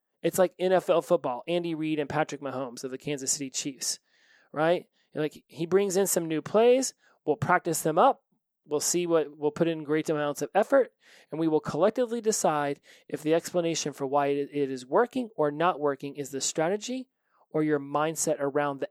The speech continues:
effort it will take to achieve the successful runningness of this play. We don't know if it's gonna work for us until we try it. Cookie cutter strategies don't work because we're not making cookies, we're creating a life.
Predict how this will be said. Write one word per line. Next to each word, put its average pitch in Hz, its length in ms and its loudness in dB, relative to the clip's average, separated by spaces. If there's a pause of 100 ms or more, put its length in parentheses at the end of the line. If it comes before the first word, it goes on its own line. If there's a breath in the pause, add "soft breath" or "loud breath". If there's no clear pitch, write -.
(100)
effort 185 340 2
it 156 160 -6
will 143 120 -4
take - 340 -6
to - 160 -8
achieve 147 520 -6
the 139 100 -8
successful 151 680 -2
runningness 139 540 -6
of 143 160 -8
this 143 180 -2
play. - 280 -10 (1200)
We 160 140 -4
don't 226 220 2
know 156 420 2
if 160 140 -6
it's 156 80 -8
gonna 156 160 -2
work 143 180 0
for 175 140 -2
us 202 180 -2
until 143 220 -6
we 143 100 -6
try 123 300 -8
it. - 100 -20 (1040 soft breath)
Cookie 233 240 0
cutter 233 280 2
strategies 190 540 0
don't 170 220 2
work 180 200 2
because 143 220 -4
we're 151 60 -6
not 160 160 -2
making 160 240 -6
cookies, - 400 -8
we're 143 80 -6
creating 151 400 -4
a 143 140 -4
life. 143 580 -2